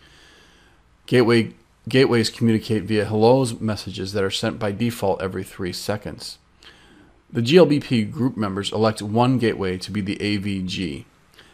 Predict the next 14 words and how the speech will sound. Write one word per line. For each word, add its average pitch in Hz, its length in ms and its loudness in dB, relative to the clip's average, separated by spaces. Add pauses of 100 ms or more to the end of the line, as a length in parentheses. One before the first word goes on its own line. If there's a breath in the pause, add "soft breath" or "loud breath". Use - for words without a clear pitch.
(140)
Now 113 80 0
the 117 160 2
A 170 100 8
V 175 160 2
G 113 400 0
answers 101 360 -8
all 120 340 2
arp 107 220 -4
requests - 720 -8
to - 120 -6
the 107 80 0
virtual 101 440 -2
router 95 380 -2
address 69 560 -6